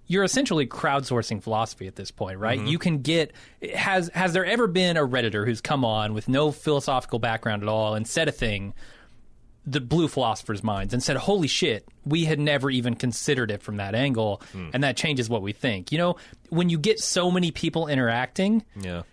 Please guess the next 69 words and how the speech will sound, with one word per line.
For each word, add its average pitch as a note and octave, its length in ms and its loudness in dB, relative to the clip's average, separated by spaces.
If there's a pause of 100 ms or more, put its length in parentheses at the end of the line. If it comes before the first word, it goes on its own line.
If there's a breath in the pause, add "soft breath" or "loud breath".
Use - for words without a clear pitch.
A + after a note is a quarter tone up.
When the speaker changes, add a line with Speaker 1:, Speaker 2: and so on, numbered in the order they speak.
(320)
Speaker 1:
that's D#3 220 0
almost F3+ 340 2
bound C3 280 2
to A#2+ 60 0
happen. A#2+ 440 0
You A#2 60 2
know, B2 80 4
the, C3 100 0
the G#2+ 60 0
Speaker 2:
Right. F2 380 2
Speaker 1:
monkeys C3+ 340 0
on A#2+ 100 2
the A2 60 -4
typewriters G#2+ 580 -2
kind G#2+ 160 0
Speaker 2:
Right. F2+ 80 2
Speaker 1:
of E2+ 180 0
thing. F#2+ 240 -12
Speaker 2:
Huh. C3+ 320 -2 (180)
That's C#3 180 -2
a C3 60 -4
good G#2+ 180 -4
que-, G#2+ 140 0
like, G#2+ 200 0
Speaker 1:
Ha-, - 160 2
Speaker 2:
what D#3 120 4
Speaker 1:
has F3+ 180 0
anything G3+ 320 4
like D#3 200 2
that D#3 140 2
have C#3+ 280 0
ever C#3 200 2
Speaker 2:
Well, D3+ 120 4
that's G3+ 180 4
Speaker 1:
happened? - 80 0
Speaker 2:
like D#3 140 2
Speaker 1:
I'm A#2+ 60 0
Speaker 2:
saying, C3 260 2
like, A2+ 180 2
Speaker 1:
curious. B2 360 -2
Speaker 2:
has, A#2 280 0
has, A2+ 100 -8
has A2+ 300 0
the A2 260 -2
area C#3 240 2
of A2+ 80 -2
philosophy G#2 680 0
advanced F#2 500 -4
in F2+ 80 -6
the E2+ 80 -4
last, E2+ 400 -4
like, E2+ 160 -2
several E2+ 300 -4
hundred E2 260 -8
years? D2+ 320 -8
Like, A#2 120 -2
obviously C#3 480 0
it A2+ 40 2
Speaker 1:
That's A#2 120 -2
fair, G#2 160 0
Speaker 2:
has. F2 160 -2
Speaker 1:
yeah. G2 60 -2
Speaker 2:
There's G#2 140 -4
been A2 140 -2
a G2+ 60 0
lot G2+ 300 0
of, F2+ 200 -4
like, F2+ 200 -2
thinking, F2 720 -8